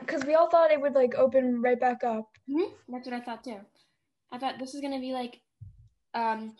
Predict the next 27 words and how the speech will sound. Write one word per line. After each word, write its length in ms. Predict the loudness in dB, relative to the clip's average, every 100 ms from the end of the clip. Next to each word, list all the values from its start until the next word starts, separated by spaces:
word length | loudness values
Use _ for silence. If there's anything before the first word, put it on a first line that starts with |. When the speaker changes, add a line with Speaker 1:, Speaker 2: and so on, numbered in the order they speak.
| _ _
Speaker 2:
a 80 | -14
two-week 520 | -10 -10 -8 -8 -6
at 160 | -8 -6
most 440 | -6 -8 -12 -14
month 360 | -10 -8 -8 -12
hiatus 640 | -14 -10 -10 -10 -12 -14
from 140 | -16 -18
school. 580 | -14 -10 -8 -10 -12 _ _ _ _ _ _ _ _ _ _ -20
We 160 | -14 -12
underestimated. 960 | -10 -12 -14 -16 -18 -20 -18 -20 -20 _ _ _ _ _ _ _ _ _ _
Speaker 1:
Yeah. 380 | -4 -4 -4 -6 -12 -20 -20 -20 -20 -20 _ _ _ _ _ _ -4
It 80 | -2
was 120 | 0
just 180 | -2 0
so 180 | 2 2
weird. 640 | 0 -2 0 0 0 -4 -10 -18 _ _ _ _ _ 0
And 140 | 4
my 140 | 4
birthday 480 | 4 6 6 4 0
was, 260 | 6 6 4 -4 -14
like, 360 | -12 -2 -2 0
right 320 | 0 0 0
at 160 | -2 -6
the 60 |
beginning 400 | -6 -4 -4 -4 -6
of 100 | -8
quarantine. 840 | -8 -6 -4 -6 -4 -6 -4 -8